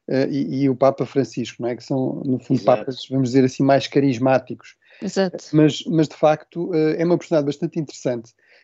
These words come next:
Speaker 1: Ele teve uma função, vamos ser clara, no fundo, uma espécie de inquisidor do contemporâneo, ou seja, tinha, eh, foi durante muito tempo o ministro, o prefeito da Congregação da Doutrina da Fé, ou seja,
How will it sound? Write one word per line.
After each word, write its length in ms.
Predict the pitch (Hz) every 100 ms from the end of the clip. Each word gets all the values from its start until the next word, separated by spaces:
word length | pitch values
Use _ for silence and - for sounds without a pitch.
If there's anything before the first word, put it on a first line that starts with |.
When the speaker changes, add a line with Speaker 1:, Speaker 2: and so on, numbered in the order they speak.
| _
Speaker 1:
Ele 160 | 175 156
teve 240 | 175 147
uma 200 | 151 143
função, 680 | - 143 127 143 127 110 113
vamos 200 | 127 -
ser 120 | 135
clara, 420 | - 139 127 117
no 100 | 120
fundo, 320 | 120 147 135
uma 80 | 131
espécie 320 | 120 156 139
de 60 | 156
inquisidor 580 | 143 147 127 147 147 139
do 320 | 123 120 120
contemporâneo, 640 | 113 123 143 123 139 170 196
ou 60 |
seja, 240 | - 123 123
tinha, 400 | - 135 127 123 _ _ - _
eh, 340 | - 123 123 120
foi 200 | - 143
durante 280 | 131 139 -
muito 160 | 147
tempo 360 | - 143 - 135
o 80 | -
ministro, 600 | 147 143 170 156 - 120
o 80 | 113
prefeito 600 | - - 160 147 - _ _ _ _
da 100 | 123
Congregação 760 | 131 131 120 120 117 - 131 123
da 100 | 117
Doutrina 360 | 120 113 127 120
da 100 | 120
Fé, 260 | - 170 208
ou 60 |
seja, 380 | - 131 113 -